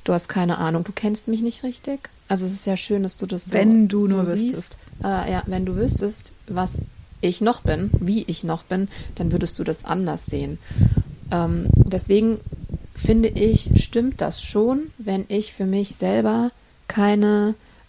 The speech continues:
Speaker 1: ähm, Liebe empfinde und keine Akzeptanz, dann wird es mir schwerfallen, ähm, das von außen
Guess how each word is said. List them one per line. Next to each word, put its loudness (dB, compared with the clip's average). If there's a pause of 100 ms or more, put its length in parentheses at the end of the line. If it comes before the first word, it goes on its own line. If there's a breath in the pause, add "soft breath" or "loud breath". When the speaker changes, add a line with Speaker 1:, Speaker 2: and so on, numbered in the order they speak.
Speaker 1:
ähm, 4
Liebe 6
empfinde 2
und -4
keine -2
Akzeptanz, -4
dann -4 (200)
wird -2
es -6
mir 2
schwerfallen, 0 (520 loud breath)
ähm, 0
das -2
von -6
außen 2